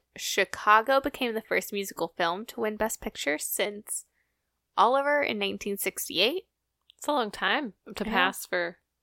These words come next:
Speaker 2: a musical to win.
Speaker 1: I know. I mean, like, last year with the two thousand two Academy Awards, uh, Moulin Rouge was nominated,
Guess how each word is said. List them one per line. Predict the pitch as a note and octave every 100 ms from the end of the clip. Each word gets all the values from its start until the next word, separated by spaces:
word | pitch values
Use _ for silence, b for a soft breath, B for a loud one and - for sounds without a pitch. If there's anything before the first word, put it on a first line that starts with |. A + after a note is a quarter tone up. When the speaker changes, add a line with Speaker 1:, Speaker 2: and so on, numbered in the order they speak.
| _ _ -
Speaker 2:
a | F3+
musical | F3+ A#3 C#4 A3
to | F3
win. | G#3+ C#4+ F#3+ _ _ -
Speaker 1:
I | C#4
know. | D#4+ F#4
I | C4
mean, | A3+ A3+
like, | A3 G#3
last | G3+ G#3 A3+ - -
year | G#3+ G3
with | G3
the | -
two | -
thousand | - E3+ - F3
two | - D#4+
Academy | D#4 - C4+ C4+ B3+
Awards, | B3 A#3 A#3 A#3 A3+ A3+ G#3+ - - -
uh, | F3+ F3+
Moulin | G3 G#3+ F#3 F3
Rouge | G#3+ C4+ F4+ - - -
was | A#3+
nominated, | G3+ F#3 F3+ E3+ F#2+ G2+ G#2 G3+